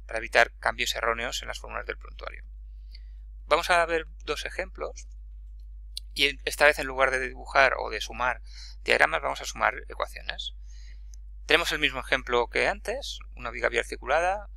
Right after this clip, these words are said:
con una fuerza uniformemente distribuida y un momento puntual. Lo dividimos en dos, la fuerza uniforme, no, la viga biarticulada con una fuerza uniformemente distribuida y la viga biarticulada con un momento puntual.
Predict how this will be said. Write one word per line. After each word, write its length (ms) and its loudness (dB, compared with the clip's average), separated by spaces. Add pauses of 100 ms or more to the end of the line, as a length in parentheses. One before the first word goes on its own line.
(160)
con 100 -10
una 80 0
fuerza 240 -6
uniformemente 360 -10
distribuida 380 -2
y 40 2
un 100 -6
momento 240 -8
puntual. 560 0 (320)
Lo 80 -4
dividimos 480 -2
en 160 -10
dos, 560 -2 (600)
la 120 0
fuerza 360 -2
uniforme, 340 -8 (200)
no, 200 -12 (160)
la 80 -12
viga 220 -4
biarticulada 500 2
con 140 -4
una 100 -2
fuerza 220 -6
uniformemente 340 -8
distribuida 720 -2
y 80 -10
la 80 -2
viga 140 0
biarticulada 480 2
con 100 -6
un 80 -6
momento 340 -4
puntual. 500 -10